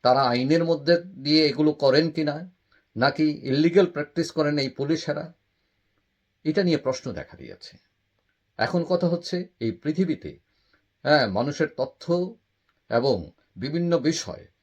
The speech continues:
জানার বিভিন্ন কৌশল আছে, মানুষের মুখ থেকে আদায় করার বিভিন্ন কৌশল আছে, সেইগুলো বাদ দিয়ে ফোর্স করে, মেরে তক্তা বানিয়ে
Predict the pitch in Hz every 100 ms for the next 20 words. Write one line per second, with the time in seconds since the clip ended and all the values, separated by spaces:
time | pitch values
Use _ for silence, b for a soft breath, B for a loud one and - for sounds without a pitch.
0 | - 92 135 147 135 156 170 160 143 151
1 | 147 113 - - - - _ _ 90 123
2 | 147 170 160 131 147 - 156 170 110 156
3 | 170 180 170 151 135 180 180 170 147 156
4 | - 98 71 - - _ _ _ _ _
5 | - 135 143 156 185 139 123 147 - 82
6 | - - _ _ _ _ - 165 190 -
7 | - 87 - - _ _ 95 95 113 156
8 | 156 123 151 160 - 175 110 82 67